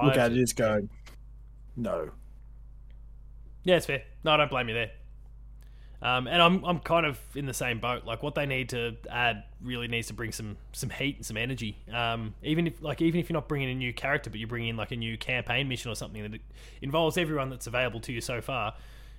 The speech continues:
Speaker 2: and you can just get out there and do something with some really high stakes that's really interesting.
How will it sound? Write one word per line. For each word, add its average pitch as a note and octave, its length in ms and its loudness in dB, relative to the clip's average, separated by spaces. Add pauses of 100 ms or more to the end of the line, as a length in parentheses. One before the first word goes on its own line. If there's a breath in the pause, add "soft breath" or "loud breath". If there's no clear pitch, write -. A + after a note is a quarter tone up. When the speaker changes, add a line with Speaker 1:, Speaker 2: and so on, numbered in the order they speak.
Speaker 2:
and B2+ 140 -2
you A#2 60 -2
can A#2+ 100 -4
just A#2 320 -4 (500)
get A#2+ 160 2
out A#2 300 2
there A2+ 260 0
and G#2+ 240 -4 (1200)
do C3+ 160 0
something C3 280 -2
with A2+ 100 -4
some A#2+ 200 -4
really A#2+ 200 -2
high A#2+ 260 2
stakes - 560 -2
that's A2 240 -8
really A2+ 260 0
interesting. A2+ 500 -2